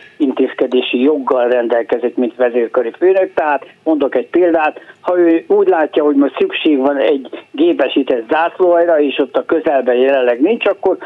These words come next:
akár az ország másik végéből is át tudnak hozni. Neki ez egy parancs, és nem megy végig azon a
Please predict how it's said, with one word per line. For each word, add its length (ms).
akár 320
az 120
ország 440
másik 380
végéből 580
is 220
át 260
tudnak 320
hozni. 420
Neki 340
ez 120
egy 200
parancs, 360
és 140
nem 200
megy 220
végig 440
azon 300
a 140